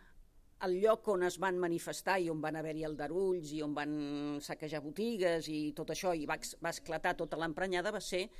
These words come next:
en un lloc que no acostumen a haver-hi manifestacions d'aquest tipus, que és els Camps Elisis. I, a més a més, a l'Arc de Triomf van haver-hi un-, unes, un-, uns aldarulls molt importants, es va malmetre, el van, van entrar, es van trencar coses, bueno, en fi.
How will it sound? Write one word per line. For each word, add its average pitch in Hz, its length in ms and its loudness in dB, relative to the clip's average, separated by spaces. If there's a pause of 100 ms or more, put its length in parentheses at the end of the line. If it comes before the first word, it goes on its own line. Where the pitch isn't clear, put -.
(420)
en 165 140 -2
un 254 120 4
lloc 175 180 4
que 262 80 6
no 175 140 4
acostumen 160 340 0
a 160 80 4
haver-hi 139 200 0
manifestacions 151 520 0
d'aquest 160 240 -2
tipus, 233 220 -10
que 175 100 -2
és - 80 -4
els - 120 -8
Camps 147 200 -4
Elisis. 123 460 -10 (500)
I, 254 400 2
a 160 80 -2
més 160 160 -4
a 160 80 -2
més, 185 240 2
a 165 80 0
l'Arc 147 240 -4
de 151 160 -2
Triomf 170 460 0
van 143 160 -4
haver-hi 143 320 -4 (320)
un-, 131 320 -8 (100)
unes, 143 360 -4 (260)
un-, 135 420 -4 (140)
uns 160 180 -2
aldarulls 151 480 -2
molt 160 220 6
importants, 160 640 4
es 139 120 -4
va 147 120 0
malmetre, 156 640 0
el 160 160 2
van, 147 300 0
van 143 160 -2
entrar, 170 320 2
es - 60 -8
van 147 160 -4
trencar 143 360 -8
coses, 165 340 2
bueno, 135 260 -6
en - 100 -12
fi. - 100 -12